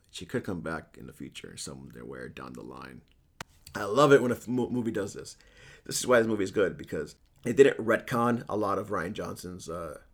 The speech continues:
vision, but it definitely course-corrected what the original vision was. And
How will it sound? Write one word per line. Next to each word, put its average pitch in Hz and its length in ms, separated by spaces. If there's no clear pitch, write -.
vision, 113 360
but 107 120
it 87 80
definitely 104 260
course-corrected 104 760
what 92 180
the 87 80
original 92 320
vision 73 300
was. 65 340
And 80 340